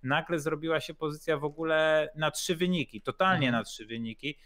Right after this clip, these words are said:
Speaker 1: e, i psychologicznie jest to bardzo ciężkie do tego, żeby,
Speaker 2: Tak.
Speaker 1: żeby grać. No chyba że Bartosz zbije na C sześć czy coś takiego, e, no i wtedy, e, i wtedy będzie liczył na te swoje piony, ale no na razie nie musi jeszcze bić, bo
Speaker 2: Na razie
Speaker 1: chyba
Speaker 2: nie może raczej bić,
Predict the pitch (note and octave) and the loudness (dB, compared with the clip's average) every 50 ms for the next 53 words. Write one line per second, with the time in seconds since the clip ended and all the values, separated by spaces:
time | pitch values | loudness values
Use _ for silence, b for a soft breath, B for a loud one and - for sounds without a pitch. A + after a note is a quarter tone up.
0 | b b b b C3+ B2+ C3 - D3 C#3 - - - D#3 - E3+ D#3+ D#3 D#3+ D#3 | b b b b -2 -2 -2 -2 -4 -6 -6 -2 -2 0 2 4 4 4 4 2
1 | F3+ A3+ A#3 A3 - - D3+ C#3 C#3 D3+ D#3 D#3 - - D#3 C#3+ D3 C#3+ C#3 C3+ | 0 -2 -2 -2 -4 -2 0 0 2 2 0 -2 -2 -4 -4 0 0 0 0 0
2 | C#3 C3 - D#3 C#3+ B2+ A2+ - - A2+ G#2 G2+ A2 G#2+ - A#2 A2 A#2+ A#2 A2 | -4 -4 -4 -6 -6 -6 -6 -6 -8 -8 -6 -6 -6 -6 -6 -6 -6 -6 -6 -6
3 | A#2 G#2+ G#2 A2+ A2+ A2 - - - - - A#2+ A#2+ - C#3+ C3 D3 C3+ A2+ - | -6 -4 0 0 0 -2 -2 -12 -20 -16 -10 -6 -2 0 2 2 4 2 2 2
4 | E3 D#3+ - A#3+ A#3+ B3 A3+ A#3 A3+ G#3+ A3 G#3+ G#3+ G#3+ G3+ F#3+ F#3 F#3+ A#3 A#3+ | 0 2 2 4 4 4 4 4 4 4 4 2 2 2 2 2 0 0 2 2
5 | A#3 G#3+ G3 F#3 F3+ F#3 - B3+ A#3 - - C#3+ - - D#3 - - D3+ - - | 4 6 6 4 4 4 2 2 2 2 0 -2 -2 -2 -8 -8 -8 -8 -4 -4
6 | E3+ E3 - G#3+ G#3 D3+ C3+ C#3 C#3+ - B B B B B B D3+ C#3+ C#3+ D3+ | -4 -2 0 0 0 2 4 2 2 0 B B B B B B -2 0 2 2
7 | D#3+ E3+ E3+ E3 - - F3 E3 D3+ D#3+ D#3+ E3 E3 E3 E3 E3 E3 D#3+ D#3+ - | 2 2 0 -2 2 2 2 4 4 6 6 8 8 8 8 8 8 6 2 0
8 | D3 D3 D3 D3 C#3 D3 - - D#3 D3 C#3 D3 D3 D3 D3+ D3+ D3+ D3 C#3 C3+ | -2 -2 -2 -2 -4 -6 -4 -2 -2 -2 -2 0 0 0 2 2 2 0 -2 -4
9 | C#3 C3 C3+ C#3+ C#3+ C3+ C#3 C#3+ C#3+ C#3+ - D3+ D3 C#3+ C3+ - C#3+ C3+ - - | -8 -6 -6 -6 -6 -4 -6 -6 -6 -6 -10 -10 -8 -8 -6 -6 -8 -8 -8 -6
10 | C#3+ C#3 C3+ C3+ - E3+ E3+ C#3+ C3 C3+ C3+ D#3 F3 F#3 F#3+ G3 G#3 G#3+ A3+ G#3+ | -4 -2 -2 -2 -2 -4 -4 -2 -2 -2 0 0 2 2 2 4 4 4 4 4
11 | G#3+ A3+ G#3+ G#3 G#3 G#3 B3 C#4+ B3+ - - C#3 B2 - - - A#2+ A2+ A#2 A#2+ | 2 2 2 2 2 2 2 0 -2 0 0 0 0 0 -2 -4 -4 -4 -4 -6
12 | C#3 - - B2 C#3 B2 B2 C3+ C#3+ C#3+ D#3+ E3 B2+ C3 E3+ E3+ E3 E3 F#3+ A3+ | -8 -8 -10 -6 -2 -2 0 0 0 0 0 0 0 0 0 0 -2 -2 -2 -4
13 | G#3+ D#3 D3 A#2+ G#2+ G#2 G2+ - A2 G#2+ G#2+ G#2+ A2+ G2 G2 - - - - - | -2 0 0 2 2 0 -2 -4 -8 -8 -8 -8 -10 -10 -10 -12 -16 -20 -20 -20